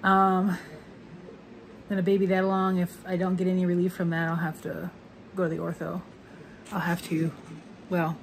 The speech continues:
figure out which one to go to and in my clinic, because mine only does knees and shoulders. So I'd have to get one that also does hips. Mine used to do hips, but he gave up hips years ago 'cause he did replace my dad's hip. Um,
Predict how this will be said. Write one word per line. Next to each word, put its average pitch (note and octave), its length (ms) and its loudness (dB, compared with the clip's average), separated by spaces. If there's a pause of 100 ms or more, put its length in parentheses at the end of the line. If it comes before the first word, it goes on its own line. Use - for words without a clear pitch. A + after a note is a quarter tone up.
(180)
figure F#3+ 220 0
out E3 80 2
which F#3 160 0
one F#3 80 0
to E3 60 0
go F3+ 180 2
to E3 280 -4
and E3+ 280 -2
in F3+ 100 2
my E3+ 160 0
clinic, F3 460 -2
because E3+ 320 -4
mine A3 320 2
only G#3 220 2
does F3 360 2 (540)
knees G#3 400 4
and F3+ 320 2
shoulders. - 800 -6 (400)
So - 180 -12
I'd E3+ 80 -8
have F3 200 -4
to F3 80 -8
get E3+ 200 -6
one F#3 220 0
that D#3 160 -4
also E3 300 -4
does D3 260 -10
hips. - 460 -8
Mine A3 200 8
used C4+ 220 8
to F3 60 -4
do D3+ 140 -6
hips, - 420 -10
but - 160 -8 (720)
he G#3+ 80 -4
gave A3 180 6
up G#3+ 160 6
hips - 300 -4
years D#3 220 -4
ago - 200 -14 (360)
'cause F#3+ 140 0
he A3+ 80 4
did G#3+ 180 4
replace G3+ 340 2
my D3+ 80 -2
dad's D#3+ 280 -4
hip. - 280 -12 (1000)
Um, F3+ 540 4